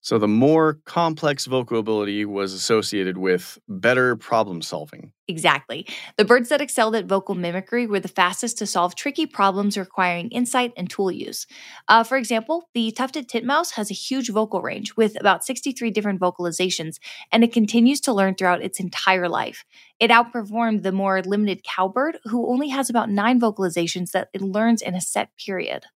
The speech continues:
Speaker 1: All right, so if you need a problem solved, find a bird with a lot to say.
Speaker 2: <laughs> I mean, I guess that's it.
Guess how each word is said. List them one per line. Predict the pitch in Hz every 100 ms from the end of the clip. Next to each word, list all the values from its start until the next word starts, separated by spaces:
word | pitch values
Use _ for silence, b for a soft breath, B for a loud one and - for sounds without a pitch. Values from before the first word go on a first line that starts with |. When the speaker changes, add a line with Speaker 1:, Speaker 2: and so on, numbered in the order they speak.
| -
Speaker 1:
All | 98 92
right, | 95 151
so | - 110 113
if | 147
you | 180 202
need | 214
a |
problem | 190 185 185 156
solved, | 151 202 123 123 - - _ _
find | _ 180 220 226
a | 196
bird | 147 170 190 202
with | 151 107
a |
lot | 104 120 151 -
to |
say. | 147 - - 123 110 107 107 _
Speaker 2:
<laughs> | -
I | 202 - 254 - 214
mean, | 202 226 202
I | 180
guess | 190 220
that's | 233 240
it. | 269 277